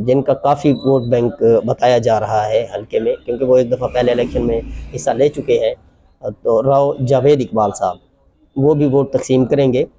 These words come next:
अ, उनका भी वोट बैंक है। तो अगर इस सारी position को देखा जाए तो, अ, इंशाअल्लाह, अ, जो मेरा तजिया है ये election के बाद, अ, मेरे दोस्त जो है मुझे इस पे, अ, ज़रूर ये बताएंगे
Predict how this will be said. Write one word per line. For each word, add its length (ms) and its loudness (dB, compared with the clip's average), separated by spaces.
अ, 240 4
उनका 180 2
भी 120 2
वोट 180 2
बैंक 280 -2
है। 260 0
तो 80 2
अगर 200 2
इस 140 -2
सारी 220 0
position 380 0
को 100 2
देखा 280 2
जाए 220 0
तो, 880 0
अ, 80 2
इंशाअल्लाह, 520 0
अ, 480 2
जो 440 0
मेरा 200 2
तजिया 420 2
है 360 -4
ये 400 4
election 340 2
के 100 2
बाद, 320 0
अ, 200 0
मेरे 220 0
दोस्त 360 0
जो 80 -10
है 260 -2
मुझे 240 -2
इस 160 -4
पे, 240 0
अ, 520 -8
ज़रूर 320 2
ये 100 4
बताएंगे 560 2